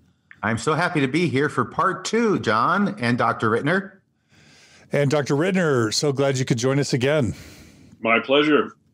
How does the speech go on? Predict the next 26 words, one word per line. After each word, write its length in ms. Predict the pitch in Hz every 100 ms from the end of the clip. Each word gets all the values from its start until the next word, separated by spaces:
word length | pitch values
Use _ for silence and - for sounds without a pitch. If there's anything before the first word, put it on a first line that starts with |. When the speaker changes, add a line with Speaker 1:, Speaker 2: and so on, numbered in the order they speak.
| _ _ _ _ - - - - - - - -
Speaker 2:
So 200 | - 196
let's 220 | 190 226 -
begin 480 | 240 156 175 185
really 260 | 160 170 180
quickly, 340 | - 175 180
Doctor 360 | 147 143 143 151
Rittner, 340 | 139 151 151
before 340 | 127 131 165 156
we 140 | 156
jump 320 | 131 156 135
in. 260 | 160 147 139
So 220 | - 180
we've 360 | 151 131 151 147
already 240 | 160 180
talked 360 | 151 170 165 165
about 320 | 143 143 120
your 240 | 123 147 165
background, 480 | 160 147 - 147
Doctor 300 | 135 135 -
Rittner, 320 | 135 135 131 135
in 80 |
episode 440 | 127 127 127 139 117
one. 440 | 117 135 131 131
We 100 | 127
talked 380 | 117 127 123 -
about 500 | 107 127 123 120 -